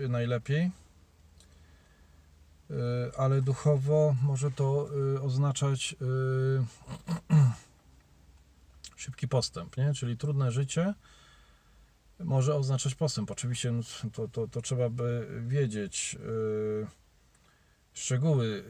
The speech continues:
z życia danego człowieka, jego reakcje i tak dalej, nie? W każdym razie, jak jest fajnie, miło, słodko, ciepło i przyjemnie, to człowiek tego postępu raczej nie robi. Dopiero jak dostaje w kość, to,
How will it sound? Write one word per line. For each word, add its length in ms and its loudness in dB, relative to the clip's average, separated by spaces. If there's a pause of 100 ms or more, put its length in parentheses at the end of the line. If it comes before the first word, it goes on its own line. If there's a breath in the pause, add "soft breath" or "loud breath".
(120)
z 140 -4
życia 340 0
danego 320 -2
człowieka, 560 -2
jego 260 -2
reakcje 420 -4
i 60 -6
tak 180 -2
dalej, 420 2
nie? 240 0
W 60 -6
każdym 280 -2
razie, 400 2 (560 loud breath)
jak 220 0
jest 400 0
fajnie, 460 2
miło, 360 0
słodko, 400 -2
ciepło 360 -2
i 80 -4
przyjemnie, 720 2 (680 loud breath)
to 140 0
człowiek 440 2
tego 260 -2
postępu 500 0
raczej 600 0
nie 180 2
robi. 320 2
Dopiero 280 -2
jak 100 -2
dostaje 340 -2
w 60 -12
kość, 420 -2 (180)
to, 320 0